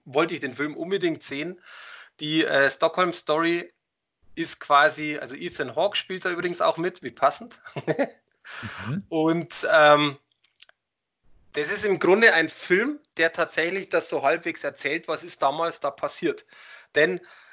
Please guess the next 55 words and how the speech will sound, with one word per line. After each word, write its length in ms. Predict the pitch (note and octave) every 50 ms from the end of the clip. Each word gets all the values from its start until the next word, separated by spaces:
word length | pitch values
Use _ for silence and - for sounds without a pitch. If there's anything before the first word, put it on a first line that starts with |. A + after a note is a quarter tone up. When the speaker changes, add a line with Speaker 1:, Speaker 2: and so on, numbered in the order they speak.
| - -
Speaker 1:
äh, 180 | D#3 C#3+ C#3+ D3
das 140 | C#3+ C#3 C3
war 120 | D#3 E3+
ja 80 | E3 -
so, 220 | - E3+ G3 G3
dreiundsiebzig 760 | - - C#3+ C#3+ D#3+ F3+ F#3 D#3 F3 G3 F#3+ - - F#3+ -
war 160 | - B2+ B2
Stockholm, 600 | - - - G3 G3 - G#3+ G#3+ G#3+ G#3+ G#3 G#3 - _ _
da 120 | - D3+ D3
ist 140 | E3+ D#3+
ja 80 | F3 E3
quasi 360 | D#3 - D#3+ D3 D3 C#3 D3+
einer 220 | C3 C3+ D3 D3 C#3
in 60 | B2+
eine 80 | A#2+
Bank 260 | - - C3+ F3+ G3+ -
spaziert, 480 | - - F#3+ F3 - - F3+ E3+ E3+
hat 120 | D#3 C3+ -
zwei 200 | - B2+ B2 B2
Frauen 380 | - - A#2 C3 D#3 E3 E3+
als 260 | - - C3+ B2 -
Geisel 340 | - B2 B2 C#3 C3+ D3+ D#3
genommen 520 | C3+ C#3+ C3+ C3+ C3+ C#3 C#3+ D3 C#3 C#3+ C#3+
und, 480 | _ - C#3+ C3+ C#3 C3+ - - -
äh, 220 | D3+ D3 C3+ A#2+ A2
wollte 300 | B2 C3 C#3+ C#3+ - C#3+
im 140 | C#3 C3+ B2
Grunde 340 | - C#3 C#3 D3+ D#3+ D#3+ C#3
genommen, 440 | C#3+ C3+ C3 C3 C3+ C3+ B2+ C3 - _ - - - - - _ _ _ _ -
äh, 160 | F3 - - - - -
einen 160 | - - C3+ C3
alten 320 | - D3 D3 D3 D3+ C#3+
Kumpel 300 | - - E3+ F3+ - G#3
von 180 | - - F#3+ G3
ihm 180 | G3 F#3+ F3+
befreien, 500 | E3 F3+ - - - D3+ D#3 F#3+ G3+ G#3+
der 120 | F3+ D3+ C3
im 120 | B2 A#2+
Gefängnis 460 | B2 A2+ - C3 D3 G3 G#3 - -
sitzt 340 | - B3 - - - - - _ _ _ - - - - - _
und 200 | - D3 C#3 B2+
wollte 240 | C#3 C#3+ D#3 A2 F#2+
Speaker 2:
Ja. 40 | F#2
Speaker 1:
dann 200 | - C3+ C#3+ C#3
halt 300 | D3 D3+ D3 C#3+ - -
mit 260 | C#3+ C#3+ C#3 - -
Auto 360 | - B2+ D3 E3 D#3+ - E3+
und 220 | D#3+ C#3+ C#3+ B2+ C3+
den 120 | C3+ B2
Geiseln 360 | A#2+ B2 B2+ C#3+ C#3 C#3+ B2+
fliehen, 340 | - - - C#3 D#3 E3+ F3
Geiseln 380 | - C3+ B2+ C3 C3 C#3 C3 A#2
freilassen 640 | - - A#2+ C3+ C#3 C#3 C3+ C3 - - B2+ B2
und 380 | B2+ C3 C3 B2+ A#2 - _ -
tschüss. 360 | - C3 A2+ - - -